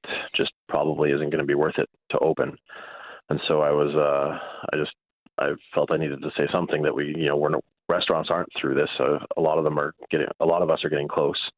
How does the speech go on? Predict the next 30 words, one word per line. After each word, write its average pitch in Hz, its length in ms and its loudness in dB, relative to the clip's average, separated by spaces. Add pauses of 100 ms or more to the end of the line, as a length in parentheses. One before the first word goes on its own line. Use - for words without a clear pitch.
(520)
but, 67 180 2 (100)
um, 73 420 0
there's 73 200 0
places 82 300 2
without 78 260 2
patios, 78 540 2
or, 73 400 0
you 76 60 -4
know, 73 280 2
a 76 60 0
lot 73 160 2
of 78 80 -4
the - 80 0
pictures 85 340 0
of 78 100 4
our 78 160 4
extended 80 360 -2
patio 71 400 0
went, 69 240 0 (160)
uh, 78 320 2 (720)
um, 67 400 -2 (420)
you - 100 -4
know, 85 120 0
a 82 80 2
lot 78 100 2
of 78 60 -4
people 78 260 -2
saw 73 160 2
those, 78 300 2
and 73 180 -4